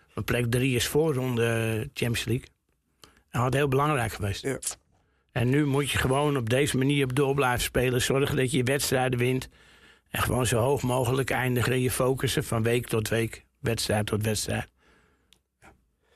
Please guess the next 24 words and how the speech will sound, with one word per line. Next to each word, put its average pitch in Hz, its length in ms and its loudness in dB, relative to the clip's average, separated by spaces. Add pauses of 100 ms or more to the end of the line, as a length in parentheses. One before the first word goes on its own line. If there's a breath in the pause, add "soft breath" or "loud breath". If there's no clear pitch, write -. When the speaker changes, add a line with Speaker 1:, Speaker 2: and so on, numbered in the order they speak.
(280 soft breath)
Speaker 2:
Hey, 135 200 2
is, 120 360 0
eh, 117 640 2
is - 300 -4
deze 135 300 2
week 131 280 0
ook 120 160 0
wel 120 300 4
een 117 160 0
redding 135 380 0
geweest 117 400 2
voor, 113 240 2
eh, 104 140 0
Van 117 140 -2
't 110 60 -2
Schip? - 360 -2 (1300)
Aangezien, - 360 0
ah, 131 60 2
voordat, 165 540 2
voordat 165 440 2
natuurlijk 135 520 0 (140)
deze 135 260 2
wedstrijden 131 540 2
allemaal 117 520 2